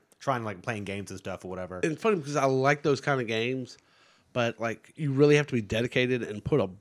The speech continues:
Speaker 2: all your time in if you wanna be any good at the game. And, like,
Speaker 1: Yeah.
Speaker 2: I have a kid now, <laughs> and I just can't do that. <laughs>
Speaker 1: Uh, my, my last game is also a sports game, uh, and that is, uh, like, N B A two K.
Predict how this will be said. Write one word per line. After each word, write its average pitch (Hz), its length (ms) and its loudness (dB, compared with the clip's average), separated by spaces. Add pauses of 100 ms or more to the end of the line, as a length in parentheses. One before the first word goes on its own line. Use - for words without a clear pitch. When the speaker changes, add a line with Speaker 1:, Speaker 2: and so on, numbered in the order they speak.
(380)
Speaker 2:
all 117 180 0
your 107 120 -2
time 113 340 0
in 101 200 -10
if 104 160 -10
you 151 60 0
wanna 127 220 4
be 120 200 -2
any 123 220 -2
good 104 220 -6
at 101 100 -6
the 95 80 -10
game. 90 380 -8
And, 98 320 -10
like, 127 80 2
Speaker 1:
Yeah. 120 100 2
Speaker 2:
I 110 40 -2
have 120 180 2
a - 20 -4
kid 101 240 -6
now, 95 220 -8
<laughs> - 0 -
and 101 140 -6
I 123 80 0
just 98 120 -12
can't 107 260 -4
do 147 100 0
that. 151 1000 -4
<laughs> - 380 -20
Speaker 1:
Uh, 165 400 10
my, 220 480 6
my 165 140 0
last 170 460 0
game 156 280 -2
is 113 80 -8
also 135 280 2
a 131 40 -2
sports 123 280 -6
game, 101 440 -12
uh, 107 360 -4
and 113 100 -8
that 131 100 -2
is, 120 200 -4
uh, 107 400 -4
like, 104 200 -8
N 139 80 -2
B 139 100 2
A 131 40 0
two 135 120 -4
K. 107 300 -6